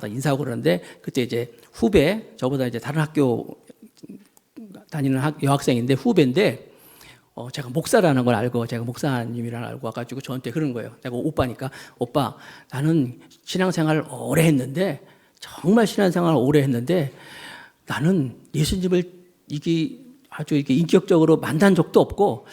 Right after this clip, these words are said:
별로 달라진 게 없어." 어, 그런 고백을 하는 거예요. 제가 목사라는 걸 알고.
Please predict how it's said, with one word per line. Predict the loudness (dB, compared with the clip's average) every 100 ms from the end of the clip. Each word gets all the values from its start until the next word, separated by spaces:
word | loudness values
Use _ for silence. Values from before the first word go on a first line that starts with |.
| -20 -20 _ 2
별로 | 2 -4
달라진 | -12 -18 -16 -14 -14
게 | -12
없어." | -14 -14 -16 -12 -12 -14 _ _ _ -18
어, | -10
그런 | -6 -4 -6
고백을 | -2 2 2 2
하는 | 2 2
거예요. | 2 2 -2 -8
제가 | -12 -8
목사라는 | -6 -2 -2 -2
걸 | -4 -6
알고. | -6 -4 -4 -4 -6